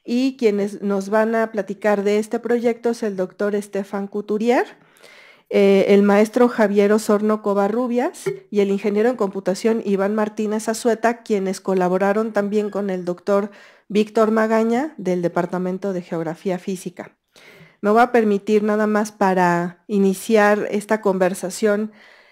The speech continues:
dar lectura a la semblanza de los participantes quienes nos van a presentar el proyecto Vista C. Y primero voy a hablar del doctor Estefan Couturier, quien recibió el título de doctor en dos mil siete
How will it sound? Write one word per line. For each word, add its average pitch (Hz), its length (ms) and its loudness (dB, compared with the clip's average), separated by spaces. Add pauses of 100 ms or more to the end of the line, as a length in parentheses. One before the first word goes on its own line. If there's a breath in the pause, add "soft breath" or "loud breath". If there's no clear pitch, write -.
(160 loud breath)
dar 214 220 2
lectura 220 540 2
a 202 120 0
la 190 140 0
semblanza 202 540 -2
de 208 100 2
los 185 220 -2
participantes 196 880 -4
quienes 180 280 -6
nos 170 140 -6
van 185 160 -2
a 190 60 -2
presentar 190 600 -2
el 185 120 -2
proyecto 185 480 -4
Vista 208 320 -4
C. 247 340 -4 (400 loud breath)
Y 226 80 -4
primero 220 380 2
voy 226 180 2
a 220 40 2
hablar 214 420 0
del 202 500 0
doctor 185 320 -4
Estefan 208 460 -6
Couturier, 233 720 -2
quien 190 340 0
recibió 202 480 0
el 214 140 0
título 214 400 -2
de 202 80 0
doctor 190 320 0
en 208 140 2
dos 196 160 0
mil 196 200 -2
siete 226 480 0